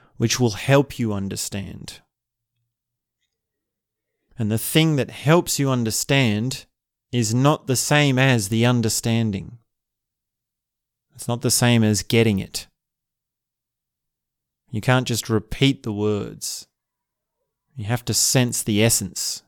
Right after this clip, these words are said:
You have to sense what the words are getting at. It's like that, it's like that old Zen saying, that old Zen story, where the Zen master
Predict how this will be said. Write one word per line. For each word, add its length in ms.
You 100
have 120
to 80
sense 440
what 360
the 80
words 340
are 40
getting 300
at. 120
It's 180
like 200
that, 200
it's 140
like 160
that 140
old 240
Zen 340
saying, 480
that 160
old 220
Zen 260
story, 600
where 120
the 120
Zen 240
master 420